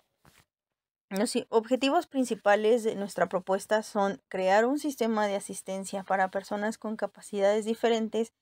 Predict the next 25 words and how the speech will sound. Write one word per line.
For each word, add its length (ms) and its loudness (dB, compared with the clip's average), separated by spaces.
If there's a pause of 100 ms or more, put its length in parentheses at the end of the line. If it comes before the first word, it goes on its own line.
(280)
que 120 -4
mejoren 420 4
la 140 4
calidad 400 0
de 100 2
vida 380 -2
en 160 -8
la 100 -2
casa 300 -6
habitación 600 -2 (480)
e 120 0
implementar 720 6
un 100 -6
sistema 480 -4
de 80 -2
adquisición 880 -2
y 120 -12
reconocimiento 840 -2
de 100 0
voz. 400 -14 (920)
Nuestra 360 4
propuesta 720 4 (220)
tiene 340 -6
cinco 400 -2
etapas. 580 0